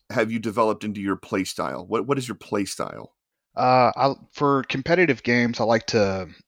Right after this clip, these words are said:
Speaker 2: min-max, I guess. That's probably the best way to play competitive anything. Um, but I like to play in a way that, I guess, frustrates my opponent, uh,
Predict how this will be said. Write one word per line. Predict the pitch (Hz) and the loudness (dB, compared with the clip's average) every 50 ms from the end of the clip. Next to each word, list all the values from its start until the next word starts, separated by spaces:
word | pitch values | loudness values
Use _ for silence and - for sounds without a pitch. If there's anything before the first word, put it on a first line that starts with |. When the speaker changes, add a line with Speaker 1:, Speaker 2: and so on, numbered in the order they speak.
| _ - | _ -12
Speaker 2:
min-max, | 104 107 117 117 113 104 104 107 107 110 117 120 - - - - - _ _ _ - | -6 -2 0 0 0 0 2 2 2 0 0 -2 -4 -8 -8 -8 -10 _ _ _ -16
I | 107 | -12
guess. | 107 107 113 110 107 113 113 - - - - | -8 -4 -2 -2 -2 -2 -4 -8 -12 -12 -12
That's | - 95 - - | -14 -14 -14 -16
probably | - _ - 101 98 92 95 98 | -20 _ -14 -12 -10 -10 -10 -12
the | 92 92 | -14 -12
best | 87 - 101 101 - - - | -10 -8 -8 -6 -6 -6 -6
way | 92 98 101 | -6 -8 -8
to | 95 98 95 92 90 90 - _ _ _ _ _ _ _ _ - | -6 -8 -8 -8 -10 -12 -16 _ _ _ _ _ _ _ _ -14
play | - - 101 104 | -8 -6 -6 -6
competitive | 101 - - 104 - - - 104 104 104 101 98 95 | -6 -8 -12 -12 -10 -8 -6 -6 -4 -6 -6 -8 -10
anything. | 104 101 104 107 107 - 107 110 113 117 117 _ _ _ _ _ _ | -10 -10 -8 -4 -2 -2 -2 -2 -4 -6 -8 _ _ _ _ _ _
Um, | - 92 98 95 90 87 85 - _ _ _ _ _ _ _ _ _ _ _ _ _ _ _ _ _ _ | -16 -14 -12 -12 -12 -14 -16 -20 _ _ _ _ _ _ _ _ _ _ _ _ _ _ _ _ _ _
but | 90 104 107 107 | -8 -4 -2 0
I | 113 120 | 2 4
like | 127 135 135 - - | 4 4 2 2 -2
to | - 127 | -8 -10
play | - - - 123 120 120 | -10 -6 -4 0 0 0
in | 117 113 | 0 0
a | 104 | -2
way | 98 101 104 107 104 104 | -4 -4 -4 -4 -4 -4
that, | 98 95 95 92 90 - - _ _ _ _ _ _ _ _ _ _ _ _ - | -4 -4 -4 -4 -6 -6 -10 _ _ _ _ _ _ _ _ _ _ _ _ -6
I | - | -2
guess, | 113 120 120 - - | 0 2 0 0 -2
frustrates | - - 131 131 131 - - 147 139 131 - - | -4 0 2 2 2 2 2 0 0 0 0 0
my | 139 135 | 0 0
opponent, | 131 123 - - 135 139 143 143 135 - - - _ _ _ _ _ _ _ _ _ - | 0 0 0 -2 0 0 0 0 -2 -4 -10 -20 _ _ _ _ _ _ _ _ _ -18
uh, | 98 92 92 | -16 -16 -16